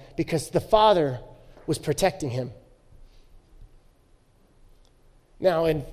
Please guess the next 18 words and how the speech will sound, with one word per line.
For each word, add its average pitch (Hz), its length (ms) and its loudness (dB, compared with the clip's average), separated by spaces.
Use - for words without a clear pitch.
first 233 220 4
century 196 260 2
Jewish 165 280 4
culture, 156 500 -2
the 147 100 -2
father 208 400 4
would 143 200 2
wait 175 360 4
for 165 80 -6
some 170 280 -2
sign 170 240 -2
of 127 80 -4
respect 135 480 -4
before 143 300 -2
he 139 180 -2
addressed 131 340 -4
his 113 140 -14
son. 110 180 -14